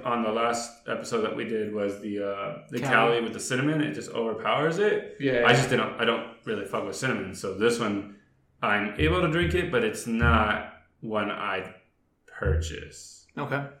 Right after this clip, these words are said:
Speaker 2: For yourself or
Speaker 1: Yeah.
Speaker 2: even for the, the shelf or anything
Speaker 1: Yeah.
Speaker 2: like that?
Speaker 3: Okay.
Speaker 2: Gotcha. I gotcha.
Speaker 1: Yeah, right now I'm only at three, maybe four.
Speaker 2: Okay.
Speaker 1: And that would be the Bradshaw, the Long Branch, of course,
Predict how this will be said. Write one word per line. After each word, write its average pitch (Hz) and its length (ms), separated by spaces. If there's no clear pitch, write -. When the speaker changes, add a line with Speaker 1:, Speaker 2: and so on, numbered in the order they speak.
Speaker 2:
For - 160
yourself 135 500
or 127 140
Speaker 1:
Yeah. - 180
Speaker 2:
even 135 200
for 139 220
the, 127 280
the 127 100
shelf 120 380
or 131 60
anything 113 180
Speaker 1:
Yeah. 107 140
Speaker 2:
like 127 80
that? - 300
Speaker 3:
Okay. 123 100
Speaker 2:
Gotcha. 127 400
I 156 100
gotcha. 127 120
Speaker 1:
Yeah, 107 60
right 120 180
now 120 140
I'm 110 160
only 107 240
at - 400
three, 113 400
maybe 110 400
four. - 720
Speaker 2:
Okay. 127 240
Speaker 1:
And 101 80
that 95 260
would 95 180
be 90 320
the 95 80
Bradshaw, 95 800
the 95 120
Long 92 260
Branch, 92 240
of - 100
course, 98 680